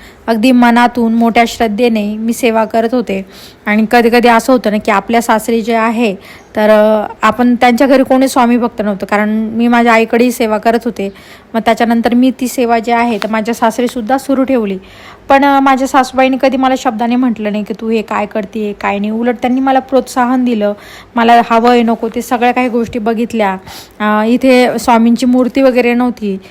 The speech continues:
तर माझ्या सासूबाईंनी अगदी त्यांचे भाऊ जे आहे सोलापूरला असतात ना, तिकडनं येताना अक्कलकोटवरून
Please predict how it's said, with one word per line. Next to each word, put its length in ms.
तर 220
माझ्या 320
सासूबाईंनी 640
अगदी 460
त्यांचे 260
भाऊ 240
जे 120
आहे 260
सोलापूरला 560
असतात 280
ना, 140
तिकडनं 320
येताना 360
अक्कलकोटवरून 840